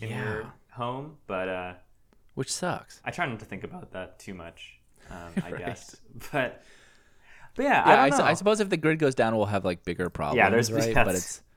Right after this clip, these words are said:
Speaker 1: that's, that's real. Um, but yeah, I think Sonos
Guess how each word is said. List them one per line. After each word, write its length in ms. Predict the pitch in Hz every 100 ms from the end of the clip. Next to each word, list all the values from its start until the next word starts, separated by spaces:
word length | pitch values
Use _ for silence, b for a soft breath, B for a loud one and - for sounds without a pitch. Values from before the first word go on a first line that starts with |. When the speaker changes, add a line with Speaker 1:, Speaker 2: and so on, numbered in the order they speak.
| -
Speaker 1:
that's, 320 | 110 - - - - - - - - B B B
that's 240 | - - -
real. 240 | 80 - - - -
Um, 480 | 50 50 50 - - b b b b
but 80 | 233
yeah, 40 |
I 20 | 247
think 160 | 294
Sonos 640 | - 160 156 175 185 -